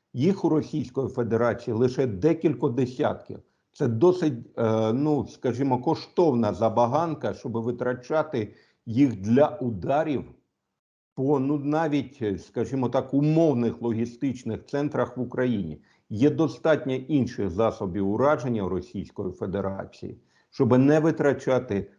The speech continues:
одиничні штучні екземпляри цього високотехнологічного озброєння.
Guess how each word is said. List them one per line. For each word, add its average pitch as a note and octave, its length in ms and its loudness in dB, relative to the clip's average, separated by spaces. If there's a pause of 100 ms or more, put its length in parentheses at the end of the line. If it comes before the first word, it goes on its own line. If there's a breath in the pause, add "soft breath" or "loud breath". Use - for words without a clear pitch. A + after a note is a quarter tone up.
(140 loud breath)
одиничні C#3 920 2
штучні - 720 -4
екземпляри A2 920 0 (460)
цього D3 580 2
високотехнологічного A#2 1300 -2
озброєння. F#2 560 -4